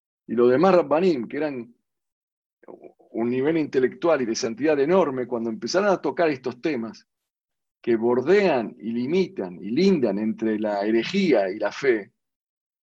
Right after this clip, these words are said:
son temas muy delicados, por eso los jajamim prohibieron este tema.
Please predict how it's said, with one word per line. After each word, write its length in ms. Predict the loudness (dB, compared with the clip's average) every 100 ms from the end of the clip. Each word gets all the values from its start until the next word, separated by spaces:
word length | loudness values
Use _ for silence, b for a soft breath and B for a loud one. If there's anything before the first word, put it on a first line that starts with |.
| _ _ _ _ _ _
son 260 | -8 -6 0
temas 260 | 2 2
muy 440 | 0 2 4 4 4
delicados, 640 | 0 -2 -4 -2 -2 -4
por 160 | -2 0
eso 120 | 2
los 120 | 0
jajamim 520 | -2 -2 0 0 -2 -4
prohibieron 720 | 0 2 2 2 2 2 -2
este 300 | -6 -8 -8
tema. 360 | -6 -6 -6